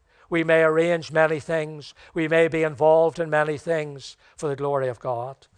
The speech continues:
But, you know, the truth be told, it's one thing talking the talk, it's another thing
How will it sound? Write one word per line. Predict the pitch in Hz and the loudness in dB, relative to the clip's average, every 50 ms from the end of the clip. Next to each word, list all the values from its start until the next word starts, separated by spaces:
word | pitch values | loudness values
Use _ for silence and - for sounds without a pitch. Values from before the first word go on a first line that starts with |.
| _ _ _ _ _ _ _ _ _ _ _ | _ _ _ _ _ _ _ _ _ _ _
But, | - 147 143 - - | -4 -4 -4 -4 -6
you | 165 | -6
know, | 147 143 147 143 | -2 -2 -2 -2
the | 139 - | -4 -6
truth | - - 160 156 156 143 - - - _ | -6 -4 -2 -2 -2 -4 -10 -18 -20 _
be | - 147 | -14 -14
told, | - - 147 143 143 147 147 147 151 - _ _ _ _ _ _ _ _ _ _ _ _ | -8 -4 -2 -2 0 0 -2 -4 -6 -10 _ _ _ _ _ _ _ _ _ _ _ _
it's | - 139 123 - | -8 -8 -6 -2
one | 165 175 175 170 165 | 2 2 2 2 2
thing | - 165 165 160 156 | -2 -2 -2 -2 -4
talking | - - 160 160 151 147 - 156 147 | -4 0 2 2 2 2 0 -6 -10
the | 139 | -12
talk, | 127 - 156 151 147 147 147 - - - _ _ _ _ _ - | -8 -4 0 2 2 2 0 -2 -8 -20 _ _ _ _ _ -8
it's | - 147 - - | -8 -6 -6 -6
another | 147 143 147 147 151 147 139 | -2 0 2 2 2 2 -2
thing | - - 156 151 147 139 135 | -2 -4 -4 -4 -4 -6 -10